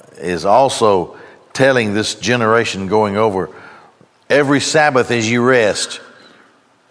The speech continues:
reflect on the mighty hand of God, who brought you out of slavery in Egypt, something that you could have never done for yourself.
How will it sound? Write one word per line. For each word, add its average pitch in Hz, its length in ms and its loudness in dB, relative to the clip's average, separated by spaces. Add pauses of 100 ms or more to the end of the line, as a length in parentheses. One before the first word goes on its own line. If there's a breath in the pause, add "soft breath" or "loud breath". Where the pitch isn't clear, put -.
(140)
reflect 127 540 0
on 120 120 0
the 107 60 -2
mighty 113 280 2
hand 101 320 -4
of 82 160 -6
God, 73 580 -2 (1800 soft breath)
who 104 160 -2
brought 120 380 0
you 123 120 0
out 117 140 4
of 98 100 -2
slavery 117 560 0
in 98 60 -4
Egypt, 104 420 -6 (240 loud breath)
something 113 520 -4
that 101 200 -4
you 107 80 -2
could 98 160 -2
have 80 180 -6
never 104 340 -2
done 98 300 -2
for 80 140 -14
yourself. 71 640 -8